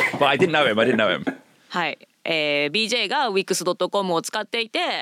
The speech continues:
Speaker 2: このサービスの大ファンということで、リーチアウトし-、しました。
Speaker 1: Yeah. Okay, but actually, you called me a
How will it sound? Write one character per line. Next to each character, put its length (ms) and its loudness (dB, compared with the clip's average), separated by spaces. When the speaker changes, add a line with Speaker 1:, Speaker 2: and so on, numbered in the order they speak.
Speaker 2:
こ 100 -6
の 80 0
サ 120 -2
ー 40 -4
ビ 80 -6
ス 80 -6
の 100 -2
大 180 -2
フ 80 -4
ァ 60 0
ン 40 -6
と 100 0
い 120 2
う 100 0
こ 140 -2
と 160 -2
で、 300 -2
リ 140 0
ー 40 -4
チ 120 -4
ア 120 0
ウ 60 -4
ト 240 -2
し-、 160 -10
し 160 -2
ま 80 -4
し 80 -2
た。 80 -14
Speaker 1:
Yeah. 100 -8
Okay, 420 -2
but 80 0
actually, 540 0
you 160 -2
called 200 2
me 140 4
a 80 2